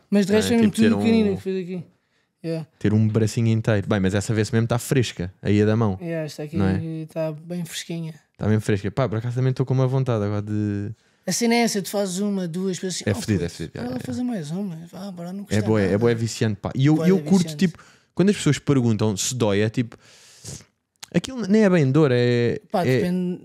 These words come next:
Speaker 1: depende.
Speaker 2: Ah, mas eu nunca tive muitas.
Speaker 1: Imagina
Speaker 2: Já
Speaker 1: tu
Speaker 2: tiveste aí trabalhos, tipo, de três horas ou assim?
Speaker 1: Mais.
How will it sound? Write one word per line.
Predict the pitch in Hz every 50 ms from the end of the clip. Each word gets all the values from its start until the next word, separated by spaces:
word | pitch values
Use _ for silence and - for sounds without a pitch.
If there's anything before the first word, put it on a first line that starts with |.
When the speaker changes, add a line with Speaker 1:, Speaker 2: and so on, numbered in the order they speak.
| - 180
Speaker 1:
depende. | - - - 196 185 185 185 190 196
Speaker 2:
Ah, | - -
mas | 127 123 117
eu | 123
nunca | 123 117 104 120
tive | 113 - 117 113
muitas. | 113 117 117 113 - 123 113 110 107 110 110 92 110 - - - - -
Speaker 1:
Imagina | 240 208 214 208 220 214 214
Speaker 2:
Já | 139 127
Speaker 1:
tu | 127
Speaker 2:
tiveste | 139 139 131 - -
aí | 135
trabalhos, | 135 - 131 131 127 -
tipo, | - 131 127 120
de | 123 120 110 110 120 120 117
três | 113 - 123 117 117
horas | 123 110 104 101 98
ou | 107 104
assim? | 104 - 127 110 98
Speaker 1:
Mais. | - 87 - - 160 147 139 151 - - - - _